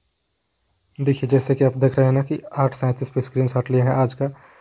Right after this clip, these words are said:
देखिए स्क्रीनशॉट ये लेकर regarding exam schedule for सी एन एक दो हज़ार उन्नीस एन टी पी सी इनबॉक्स, इनबॉक्स में कोई भी यहाँ पे फर्जीवाड़ा नहीं है। आरआरबी चेन्नई at rate mail आठ चौंतीस A M to me। देखिए लिखा है कि डियर कैंडिडेट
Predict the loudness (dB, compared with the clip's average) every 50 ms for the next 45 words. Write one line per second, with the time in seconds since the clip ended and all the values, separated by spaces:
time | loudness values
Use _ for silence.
0 | -20 _ _ _ -12 -6 -2 0 0 0 0 -2 -2 -2 0 0 0 -2 0 0
1 | 2 2 2 2 2 0 0 2 2 2 4 2 2 2 0 0 0 0 0 -2
2 | -4 -2 0 0 0 0 -2 -4 -6 -6 -4 -6 -8 -8 -4 -2 0 2 2 2
3 | 2 2 -2 -6 -12 _ _ -4 -4 -4 -4 -4 -8 -4 -2 0 2 2 2 2
4 | 2 2 2 0 0 -2 -2 -4 -2 -4 -4 -4 -4 -8 -6 -4 -2 0 0 0
5 | 0 0 -2 -6 -8 -6 -2 0 0 0 0 0 -2 -4 -4 -6 -8 -14 -20 -20
6 | -20 _ _ _ _ 0 2 4 4 4 4 4 4 2 0 0 -4 -4 -2 -2
7 | -2 0 2 2 2 2 2 2 0 2 2 2 2 2 2 0 -2 -2 -2 -2
8 | 0 -2 -2 -4 -8 -16 -20 -20 _ _ _ -6 -4 -2 2 2 2 2 2 0
9 | 0 2 2 0 -2 -2 -4 -4 -4 -4 -4 -6 -6 -4 -4 -6 -4 -2 0 0
10 | 0 0 -2 -4 -4 -4 -2 -2 -2 -4 -6 -10 _ _ -6 -6 -4 -2 -2 -2
11 | -2 -2 -2 -2 -2 -2 -2 0 2 2 2 2 0 -2 -2 -2 -2 -4 -6